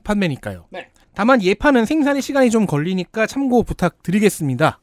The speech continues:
Speaker 2: 보통의 저 시즈널 아이템 예판하고 무신사에서 하는 거 많이 봤는데 다른 브랜드들이 비슷한 시간 정도 맞출 수 있을 것 같습니다. 왜냐면 일단 원단은 다시 한번 대량 확보했습니다.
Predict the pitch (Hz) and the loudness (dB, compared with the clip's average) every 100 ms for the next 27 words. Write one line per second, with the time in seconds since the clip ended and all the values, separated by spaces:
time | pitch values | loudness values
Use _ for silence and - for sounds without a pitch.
0 | _ - 175 - 269 262 247 220 190 151 | _ -2 0 0 0 2 2 2 0 -2
1 | 127 - _ - 139 127 220 262 254 214 | -4 -8 _ -6 -4 -4 -4 -2 0 0
2 | 196 208 170 147 - 185 180 180 175 175 | -2 -6 -2 0 0 0 -2 -4 -6 -10
3 | 170 175 170 160 202 185 90 - - - | -10 -6 -6 -4 -4 -4 -4 -12 -16 -16
4 | - - _ 123 147 214 214 185 208 196 | -20 -20 _ -8 -6 0 0 0 -4 -2
5 | 131 151 - 123 131 143 156 127 147 135 | -2 -2 -2 -2 -4 -4 -4 -4 -2 -2
6 | 127 117 110 127 143 95 143 175 254 - | -2 -2 -4 -4 -4 0 0 2 0 -2
7 | 226 220 220 196 185 160 123 - 156 127 | -4 -2 -2 -2 -4 -2 -2 -4 -10 -10
8 | - 127 117 123 110 117 143 165 160 147 | -6 -4 -4 -6 -4 -2 -2 -2 -2 -2
9 | 110 - - - 147 160 160 127 107 131 | -4 -16 -20 -8 -6 0 -2 -2 -10 2
10 | 143 180 240 226 208 - 165 202 202 156 | 4 6 4 4 0 -2 -2 -2 2 2
11 | 160 160 - 156 139 135 113 | 2 0 -2 -4 -4 -8 -8